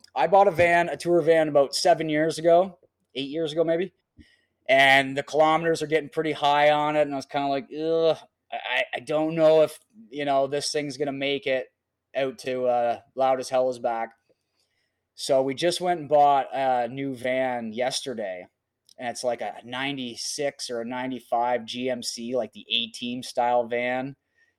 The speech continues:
Yeah, a really cool, cool van. So, uh, we're just getting it fixed up right now and getting it ready for the road. So that was one thing that we had to get ready.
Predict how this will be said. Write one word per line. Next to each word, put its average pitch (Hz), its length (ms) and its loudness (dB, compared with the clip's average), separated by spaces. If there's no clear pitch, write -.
Yeah, 127 220 0
a 123 80 -4
really 180 360 4
cool, 156 520 0
cool 147 260 -2
van. 120 320 2
So, 123 340 0
uh, 117 380 2
we're 123 80 -10
just 151 200 -4
getting 175 180 0
it 143 80 -8
fixed 165 300 0
up 147 180 4
right 139 240 0
now 131 300 -2
and 120 180 -8
getting 131 220 -6
it 123 80 -10
ready 127 220 -4
for 127 140 -8
the 120 80 -8
road. 120 380 -2
So - 100 -8
that 143 160 0
was 151 140 -8
one 147 220 -6
thing 139 480 -4
that 135 80 -10
we 131 60 -2
had 131 100 0
to 131 80 -18
get 131 160 -4
ready. 127 400 -4